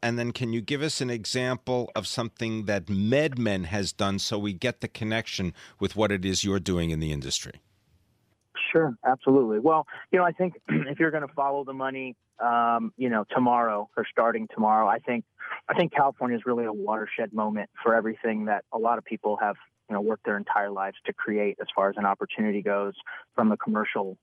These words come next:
Speaker 2: uh, perspective in regards to the industry. Um, with California going, you've got, uh, a, a newly created, uh, market that's worth an excess projection of eight billion dollars a year. Um, and with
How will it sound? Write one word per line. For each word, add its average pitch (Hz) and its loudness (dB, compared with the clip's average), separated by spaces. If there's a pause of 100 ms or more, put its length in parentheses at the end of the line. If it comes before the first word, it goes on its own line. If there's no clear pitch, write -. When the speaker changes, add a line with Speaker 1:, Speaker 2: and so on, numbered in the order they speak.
Speaker 2:
uh, 98 2
perspective 101 -2
in 101 -8
regards 101 -2
to - -12
the 98 -2
industry. 98 -4 (300)
Um, 104 4
with 117 4
California 117 0
going, 110 0
you've 107 -6
got, 107 2 (340)
uh, 104 4
a, 87 0
a 101 2
newly 135 4
created, 113 -4 (100)
uh, 104 2
market 110 -2 (140)
that's 208 -4
worth - 0
an 214 0
excess 107 -2 (120)
projection 107 -2
of 101 -4
eight 110 -6 (100)
billion 113 -2
dollars 98 -2
a 98 -12
year. 95 -8 (360)
Um, 104 4
and 123 2
with 127 4